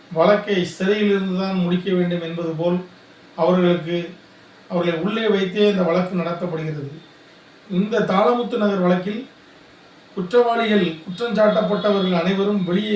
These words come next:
இருந்து பல்வேறு பதவிகளில் இருந்தும் இந்த வழக்கு மிக நேர்மையாக நடத்தப்பட்டு சரியான தீர்ப்பு வழங்கப்பட்டுள்ளது. ஆனால் சாத்தான்குளம் வழக்கில் குற்றம் சாட்டப்பட்ட அனைவரும் சிறையில் உள்ளனர்.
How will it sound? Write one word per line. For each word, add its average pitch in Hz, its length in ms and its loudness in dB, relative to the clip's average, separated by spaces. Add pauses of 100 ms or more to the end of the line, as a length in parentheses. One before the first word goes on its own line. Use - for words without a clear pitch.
இருந்து 185 220 0 (120)
பல்வேறு 202 400 0 (100)
பதவிகளில் 196 560 0
இருந்தும் 170 400 -6 (800)
இந்த 196 220 0
வழக்கு 214 380 2 (160)
மிக 175 100 -4 (160)
நேர்மையாக 202 480 -2 (100)
நடத்தப்பட்டு 175 560 -4 (1200)
சரியான 247 380 2 (160)
தீர்ப்பு 208 280 -4
வழங்கப்பட்டுள்ளது. 175 680 -2 (680)
ஆனால் 185 280 2 (160)
சாத்தான்குளம் 214 720 0
வழக்கில் 175 420 2 (800)
குற்றம் 247 400 -2
சாட்டப்பட்ட 202 460 2 (120)
அனைவரும் 208 520 2
சிறையில் 202 340 2
உள்ளனர். 160 380 0